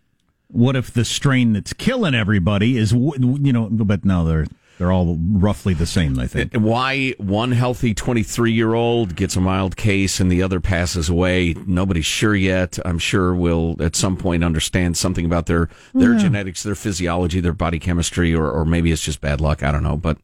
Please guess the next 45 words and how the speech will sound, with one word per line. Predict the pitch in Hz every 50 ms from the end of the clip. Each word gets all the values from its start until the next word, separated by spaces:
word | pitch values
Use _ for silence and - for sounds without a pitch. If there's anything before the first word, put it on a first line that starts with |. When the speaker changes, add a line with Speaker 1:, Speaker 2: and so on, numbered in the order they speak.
| _ _ -
Speaker 1:
That's | 139 185 202 - -
what's | 123 90 -
scary, | - - - 127 151 185 180 120 107 110
yeah. | 131 160 170
Speaker 2:
we'll | 143 104
Speaker 1:
I | 95
saw | 143 143 143
Speaker 2:
get | 135 143
there. | 135 127
Speaker 1:
the | -
forty-three-year-old | - - - - 214 123 135 131 123 - - - 131 139 143 131 131 135 135 139 135 120 -
perfectly | 131 120 - 156 127 147 139
healthy | 123 135 131 - 147
principal | 123 - 139 131 - - 78 76 73 69
who's | 69 67 64
dead. | 64 65 58 55 55 57 65 -
Speaker 2:
Oh, | 113 110 92 76
it's | - - - -
unbelievable. | 85 78 71 76 76 80 80 76 80
Speaker 1:
A |
bunch | 82 101 101 -
of | 80 76
examples | 73 65 67 71 67 65 - - 67 -
of | 64 60
that. | - 65 - -
Speaker 2:
So | - - 240 262
far, | - - 277 269 214
most | 170 170 196 254 339 349 - - - -
cases | - - 208 254 294 277 - - 202 160 147
on | 165 156 139
the | 131
U | 123 147 196 233
S | 233 226 - - 165
West | 143 131 175 226 233 - - - -
Coast | - - 123 90 78 78 78 - - - - _
are | 113 120
linked | 120 143 196 240 -
to | - 233
a | 214
strain | - - - - 185 180 143 127 127 131 135
first | 127 - - 208 220 - -
identified | 226 214 190 151 147 139 131 - 147 139 139 135 139
in | - 135 135 123 120
Washington | 117 147 160 185 - - 175 165 143 - 156 147 135
State | - - - - - - 233 220 143 113 120 -